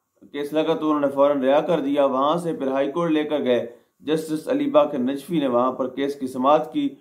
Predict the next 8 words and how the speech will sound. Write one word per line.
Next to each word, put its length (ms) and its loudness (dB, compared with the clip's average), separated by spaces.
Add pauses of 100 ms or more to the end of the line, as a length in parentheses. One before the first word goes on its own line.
(360)
और 440 4 (220)
जो 340 -8 (260)
वकील 460 0
हैं 200 2
मियाँ 240 0
इशफाक 440 2
अली, 200 2
उन्होंने 280 -2